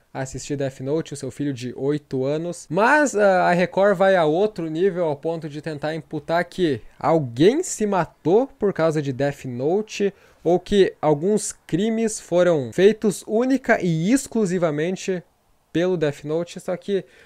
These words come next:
ah, sei lá, mano, o que esperar da Record, né, mano? Mas sabe o que que realmente me preocupa no fim disso tudo? É que algumas pessoas, principalmente pessoas mais velhas, tipo,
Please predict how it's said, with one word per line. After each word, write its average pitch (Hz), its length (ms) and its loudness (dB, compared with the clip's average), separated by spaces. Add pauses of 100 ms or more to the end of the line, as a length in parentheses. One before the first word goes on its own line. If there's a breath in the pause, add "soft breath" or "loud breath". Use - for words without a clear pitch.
(220 soft breath)
ah, 160 320 2 (140 loud breath)
sei 180 220 0
lá, 151 180 2
mano, 117 240 -10
o 113 60 -10
que - 160 -8
esperar 160 400 -2
da 156 100 -2
Record, 135 500 -6
né, 123 120 -10
mano? 117 260 -12
Mas 196 240 0
sabe 262 200 4
o - 20 -8
que 269 120 0
que 233 140 -4
realmente 208 880 2
me 180 140 2
preocupa 175 760 0
no 131 120 -8
fim 160 220 -6
disso 139 280 -6
tudo? 175 340 0
É 151 60 2
que 180 340 0 (520 soft breath)
algumas 233 600 2
pessoas, 175 720 -2 (380)
principalmente 226 960 0
pessoas 185 540 -4
mais 165 300 -2
velhas, 143 420 -2
tipo, 170 480 -4